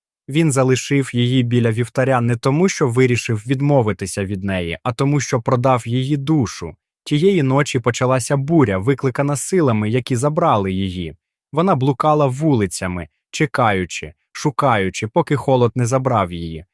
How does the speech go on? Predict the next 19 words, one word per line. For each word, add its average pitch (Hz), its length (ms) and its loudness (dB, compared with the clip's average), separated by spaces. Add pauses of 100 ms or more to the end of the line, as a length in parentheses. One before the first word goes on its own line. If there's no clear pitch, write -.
(120)
Але 131 220 0
зрада, 127 500 0
темрява 127 640 0
угоди 127 480 0
прив'язала 110 600 0
її 104 200 -2
до 104 140 -2
цього 113 340 0
світу. 117 580 -6 (340)
Вона 156 220 2
стала 147 300 2
частиною 156 640 0
бурі, 147 460 2
духом, 127 580 2
що - 160 -4
шукає 113 460 0
справедливості 120 920 -2 (300)
та 160 140 2
відплати. 131 720 -2